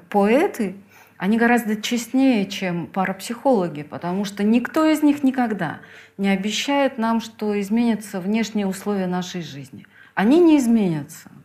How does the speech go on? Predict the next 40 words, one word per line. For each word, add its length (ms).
потому 380
что, 280
ну, 200
все 300
мои, 400
так 180
сказать, 440
э, 140
скелеты 400
в 60
шкафу, 460
они 200
как 160
стояли, 640
<laughs> 240
так 180
они 180
там 260
и 60
останутся. 560
Но 100
я 120
смогу 320
относиться 520
к 80
ним 140
по-другому. 800
Может 300
быть, 140
с 20
большей 400
долей 340
юмора, 600
может 520
быть, 160
с 60
большей 400
долей 340
внутренней 540
свободы. 600